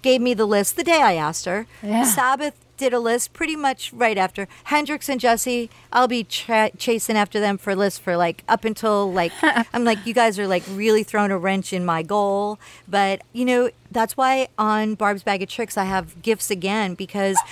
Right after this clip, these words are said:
Speaker 1: we ordered Sabbath's Halloween costume in August. I just got it last week.
Speaker 2: Right. I remember you saying that. You know, we went to Target last week to go look for Halloween decorations
Speaker 1: <laughs>
Speaker 2: because we couldn't find
Speaker 1: Gone.
Speaker 2: any anywhere.
Speaker 1: Yeah.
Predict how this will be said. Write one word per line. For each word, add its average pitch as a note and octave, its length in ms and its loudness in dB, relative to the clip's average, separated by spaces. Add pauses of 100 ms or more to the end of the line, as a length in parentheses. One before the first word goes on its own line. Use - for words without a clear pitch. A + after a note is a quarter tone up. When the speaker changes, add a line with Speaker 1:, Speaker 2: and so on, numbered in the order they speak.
(180)
Speaker 1:
we D#4+ 180 2
ordered A3+ 400 2
Sabbath's A3 580 2
Halloween A3 520 0
costume G3+ 720 -4 (320)
in B3+ 120 2 (120)
August. A3 640 2 (280)
I A3+ 140 4
just A3 300 0
got G#3 160 4
it D3+ 80 -2
last E3+ 260 -2
week. D#3+ 180 -8
Speaker 2:
Right. G3 520 2
I G3+ 100 0
remember G3 220 0
you G3 80 0
saying G3+ 380 0
that. F#3+ 280 -2 (260)
You B3 140 0
know, D#4 140 2
we C#4+ 180 0
went F#4 300 -2
to A3+ 340 0 (460)
Target A3 800 0 (400)
last F#3+ 400 0
week F#3 320 -6
to - 140 -4
go G#3+ 160 2
look G#3 220 0
for G#3+ 280 0
Halloween G3+ 500 0
decorations B3 640 0
Speaker 1:
<laughs> - 80 -6
Speaker 2:
because G3+ 200 -2
we A3 80 -2
couldn't G#3+ 240 -4
find A#3 340 2
Speaker 1:
Gone. - 20 2
Speaker 2:
any A#3 280 0
anywhere. B3+ 460 0 (140)
Speaker 1:
Yeah. G#3 240 -2